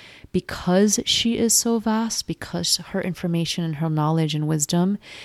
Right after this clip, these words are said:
is to be interpreted by every single human being on this planet in eight billion different ways, right? Um, it's really important not to get hung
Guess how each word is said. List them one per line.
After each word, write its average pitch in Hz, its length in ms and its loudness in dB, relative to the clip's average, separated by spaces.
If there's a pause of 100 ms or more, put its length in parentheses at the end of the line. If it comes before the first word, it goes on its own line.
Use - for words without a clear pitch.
(220)
is 208 260 6
to - 220 -2
be 180 260 -2
interpreted 180 800 -2
by 156 180 -2
every 202 340 -2
single 185 360 0
human 160 360 -2
being 156 280 0
on 151 180 0
this 151 160 2
planet 160 560 -4 (1080)
in 180 280 4 (360)
eight 185 240 6
billion 170 360 4
different - 300 -6
ways, 220 500 -2 (160)
right? 170 420 -4 (720)
Um, 165 480 -2 (220)
it's - 180 -2
really 226 180 4
important 165 400 4
not 156 160 0
to - 160 -6
get - 220 -2
hung - 420 -4